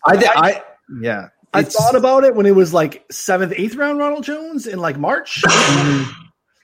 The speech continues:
Speaker 2: But fifth round Ronald Jones, fourth round Ronald Jones over on F F P C, you can go pound sand. There is no chance that, that was happening.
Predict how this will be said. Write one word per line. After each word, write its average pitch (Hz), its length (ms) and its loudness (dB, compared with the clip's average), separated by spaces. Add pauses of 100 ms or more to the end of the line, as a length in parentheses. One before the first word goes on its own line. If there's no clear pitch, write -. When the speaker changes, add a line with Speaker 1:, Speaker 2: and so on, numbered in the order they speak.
(140)
Speaker 2:
But 147 320 0
fifth 208 420 0
round 135 260 0
Ronald 127 280 -4
Jones, 127 680 -4
fourth 370 380 0
round 160 300 2
Ronald 143 280 2
Jones 143 400 0
over 156 220 -4
on 143 160 0
F 147 180 -6
F 139 160 -6
P 151 140 -10
C, 185 500 -10 (840)
you 262 160 -4
can 147 500 -2
go 214 580 -2 (640)
pound 185 460 -2
sand. 143 400 0
There 160 220 2
is 147 120 0
no 165 220 0
chance 127 460 -2
that, 143 160 -6
that 139 160 4
was 131 120 0
happening. 127 520 -2